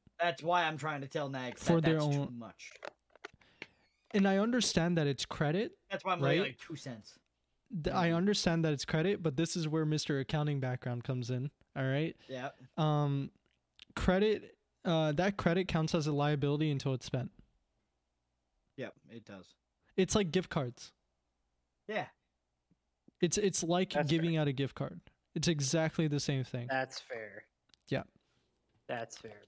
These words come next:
Speaker 3: But, uh, no, I will admit, Breath of the Wild, after having played it about five times now,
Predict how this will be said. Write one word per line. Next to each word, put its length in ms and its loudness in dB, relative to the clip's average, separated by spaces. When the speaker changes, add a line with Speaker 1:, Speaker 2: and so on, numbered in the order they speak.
Speaker 3:
But, 200 -10
uh, 420 -6
no, 260 -8
I 140 4
will 220 0
admit, 340 -6
Breath 260 -2
of 120 -4
the 40 -12
Wild, 380 2
after 360 -6
having 340 0
played 280 -2
it 80 0
about 240 -2
five 300 0
times 480 -4
now, 320 -6